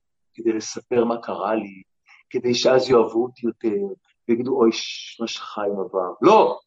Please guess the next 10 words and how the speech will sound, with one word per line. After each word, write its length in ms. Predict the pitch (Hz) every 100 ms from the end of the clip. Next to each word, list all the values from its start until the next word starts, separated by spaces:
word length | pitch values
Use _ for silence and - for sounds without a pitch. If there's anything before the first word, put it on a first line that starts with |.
| _ _ -
אני 200 | 143 160
בא 160 | 151 151
להגיד 300 | 135 127 143
לאנשים 360 | 127 - -
המופקרים 600 | 131 117 - 135 123 131
האלה, 180 | 120 117
חברי 280 | 120 120 151 131
כנסת 300 | 127 - 123
וקציני 380 | - 131 123 135
משטרה, 500 | 120 139 110 107